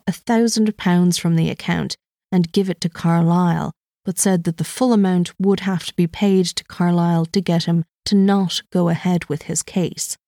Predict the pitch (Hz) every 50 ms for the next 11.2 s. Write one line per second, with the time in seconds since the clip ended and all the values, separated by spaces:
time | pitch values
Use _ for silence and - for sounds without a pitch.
0 | _ _ _ _ _ _ _ _ _ _ _ _ - 185 190 196 190 185 185 185
1 | 175 - - - 196 196 190 180 180 180 196 214 208 - 208 196 190 175 175 175
2 | 165 - - 190 208 196 185 175 160 - - - 202 196 185 175 170 165 160 -
3 | _ _ _ _ _ - - - - 247 240 226 220 214 - - 202 190 196 180
4 | - - - 269 247 233 233 220 - - 196 185 180 185 175 165 - 165 - -
5 | 214 208 190 - - - 180 180 180 175 175 - - 196 190 175 - _ _ _
6 | _ _ _ - - 254 - - - 233 226 202 180 165 - - - - 180 170
7 | - _ - - - 180 175 175 175 170 165 170 165 - 175 175 170 170 170 -
8 | - 170 - _ _ _ _ _ _ _ _ _ _ _ - - - 277 269 233
9 | - - 165 175 175 - - _ _ _ _ _ - - - 233 202 185 170 175
10 | 170 - - 170 170 175 165 160 - - 156 - 165 165 165 170 180 180 170 -
11 | 156 - -